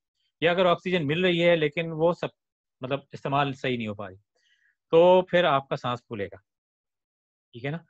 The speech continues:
आपको ये, वो स-, सांस फूलना actually एक अलामत है, अलामत है कि अंदर कोई problem है, ठीक है ना? तो oxygen या तो available ना हो या available हो, लेकिन utilize नहीं हो पा रही। मसलन फेफड़ों का function poor, poor है,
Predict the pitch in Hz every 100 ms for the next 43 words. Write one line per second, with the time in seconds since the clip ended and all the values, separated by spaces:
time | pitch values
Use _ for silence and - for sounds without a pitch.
0 | _ _ - 143 143 170 185 208 180 185
1 | 151 185 196 220 214 202 247 254 139 123
2 | 135 135 - _ _ _ _ _ 135 135
3 | 160 202 190 202 196 165 151 160 160 120
4 | 101 101 92 90 _ _ _ _ - 117
5 | 165 123 _ _ _ _ _ _ _ 143
6 | 147 156 165 160 143 131 - 147 147 135
7 | 131 131 120 131 143 143 135 139 139 123
8 | 113 113 139 127 123 127 123 156 147 147
9 | 143 123 113 107 101 - 92 _ _ _
10 | _ _ _ _ 190 185 202 202 - -
11 | 143 147 143 143 139 151 139 151 151 -
12 | 139 131 131